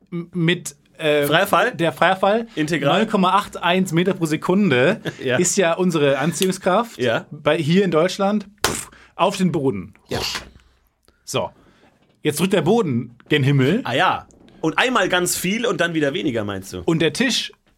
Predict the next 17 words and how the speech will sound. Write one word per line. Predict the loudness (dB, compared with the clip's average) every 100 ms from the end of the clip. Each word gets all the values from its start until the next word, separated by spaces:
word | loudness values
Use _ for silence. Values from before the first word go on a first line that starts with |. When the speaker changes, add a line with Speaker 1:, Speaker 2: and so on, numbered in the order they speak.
| _
Speaker 1:
ist | -2 -2 -6 -10 -10
kaputt | -6 -4 -2
gegangen. | -2 -4 -6 -16 -10
Speaker 2:
Ja. | -6 -6 -8 _
Speaker 1:
Unter | -2 0 2
der | 2 0 -2 -6
Größe, | -2 -2 -2 -8 -14 -4
weil | 0 2 0 -4 -8
er | -2
das | -2 0
nicht | 0
aushält. | 0 -2 -6 -12 -14 _ _ _ _ _ _
Weil | 0 2 0 -2
der, | 0 0 -2 -6
der, | -4 -2 -2 -4
Speaker 2:
Mhm. | -6
Speaker 1:
das | -6